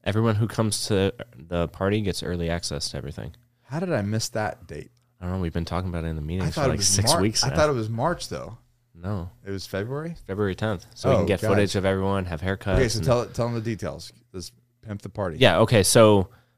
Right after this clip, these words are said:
Speaker 1: um, you have to R S V P, which emails will be sent out
Speaker 2: Yeah.
Speaker 1: pretty soon, you know, as soon as the, the thing's done.
Speaker 2: And you can
Speaker 1: Um,
Speaker 2: just get on those by going to
Speaker 1: yeah,
Speaker 2: Johnny Six dot com.
Speaker 1: yeah, yeah. You fill out, uh, your name,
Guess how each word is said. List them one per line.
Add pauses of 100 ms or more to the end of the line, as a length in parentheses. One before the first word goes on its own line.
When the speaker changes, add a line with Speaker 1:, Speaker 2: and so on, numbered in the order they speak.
(180)
Speaker 1:
um,
you
have
to
R
S
V
P, (120)
which
emails
will
be
sent
out (160)
Speaker 2:
Yeah. (140)
Speaker 1:
pretty
soon, (180)
you
know,
as
soon
as
the, (100)
the
thing's
done. (220)
Speaker 2:
And
you
can
Speaker 1:
Um,
Speaker 2:
just
get
on
those (240)
by
going
to
Speaker 1:
yeah,
Speaker 2:
Johnny
Six
dot
com.
Speaker 1:
yeah, (140)
yeah. (100)
You
fill
out,
uh,
your
name,